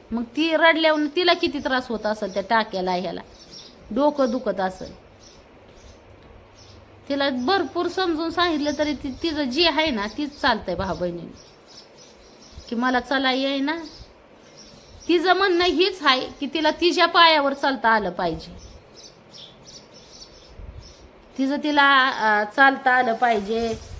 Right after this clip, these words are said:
परत बोलती ही सगळं, पण आणपाणी ही तिचं म्हणजे, अं, मन उडल्यावान झालंय ना. आता तर काय, काय बी तिच्या मनात येतंय. आता म्हणते, "मी जगणारच नाही, माझं आता काय खरंच नाही."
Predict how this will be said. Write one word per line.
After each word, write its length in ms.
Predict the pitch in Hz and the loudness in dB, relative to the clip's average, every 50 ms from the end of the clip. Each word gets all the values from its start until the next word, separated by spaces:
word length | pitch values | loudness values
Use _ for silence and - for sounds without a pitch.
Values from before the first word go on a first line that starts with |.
| - - - - - - | -14 -14 -16 -12 -4 0
परत 320 | 233 233 233 233 226 - 233 226 226 | 2 2 2 2 4 4 4 4 4
बोलती 480 | 226 233 302 339 349 294 - - 311 320 | 4 2 2 2 2 2 0 0 2 2
ही 320 | 330 339 349 320 339 320 | 4 4 4 4 2 2
सगळं, 480 | 330 - 349 320 302 320 320 285 247 - | 2 4 4 4 4 4 4 4 4 4
पण 220 | - - 294 294 | 4 2 2 4
आणपाणी 540 | 294 294 311 320 311 294 - 311 311 302 285 | 6 6 6 6 4 4 4 4 4 4 2
ही 220 | 294 302 302 277 - | 2 0 0 0 -2
तिचं 240 | 330 320 302 302 | -2 0 2 2
म्हणजे, 260 | 285 302 311 294 294 311 - - - - - - - - - - - - | 4 2 2 2 0 -2 -4 -8 -14 -20 -20 -20 -20 -20 -20 -20 -10 0
अं, 240 | - 226 247 247 247 254 | 6 8 8 8 8 6
मन 280 | 262 277 311 349 359 359 | 4 4 4 4 6 6
उडल्यावान 520 | 349 359 359 294 311 320 302 294 277 269 | 4 4 2 4 4 4 4 4 4 2
झालंय 280 | 277 320 311 269 262 262 | 0 0 2 2 2 4
ना. 80 | 277 | 4
आता 240 | 277 311 330 320 339 | 4 2 2 0 -2
तर 140 | 320 320 311 | -2 0 -2
काय, 260 | 311 - 339 349 370 | 0 2 4 4 4
काय 340 | 349 359 - 392 403 415 392 | 4 4 4 4 6 6 4
बी 140 | 285 381 403 | 2 0 0
तिच्या 260 | 392 415 415 392 359 | 0 2 2 4 4
मनात 280 | 320 330 339 320 294 254 269 | 4 2 2 2 0 0 -2
येतंय. 280 | 254 254 247 226 196 | -4 -4 -2 0 0
आता 280 | 208 226 254 240 277 269 | 2 2 2 2 0 0
म्हणते, 300 | 269 302 294 294 - 277 | 0 0 -2 -2 -2 -2
"मी 160 | 269 269 269 | -2 -2 0
जगणारच 640 | 254 302 294 294 269 277 269 277 277 285 285 - | 0 -2 0 0 0 0 0 0 0 -2 -4 -4
नाही, 220 | 277 285 302 339 349 - - - - - - - - - - - - - - - - - - - - - - | -4 -2 -2 -4 -6 -8 -12 -18 -20 -20 -20 -18 -16 -16 -16 -18 -20 -20 -20 -20 -20 -20 -20 -20 -18 -12 -8
माझं 340 | 202 220 233 233 220 220 226 | -4 -2 -2 0 2 2 2
आता 200 | 220 214 - 190 | 2 2 0 -2
काय 220 | 185 220 202 208 196 - - | 0 0 0 0 -2 -4 -4
खरंच 440 | 220 196 202 196 185 185 - - - | -2 0 0 0 0 -2 -6 -12 -10
नाही." 260 | 175 160 143 143 151 | -10 -8 -8 -10 -12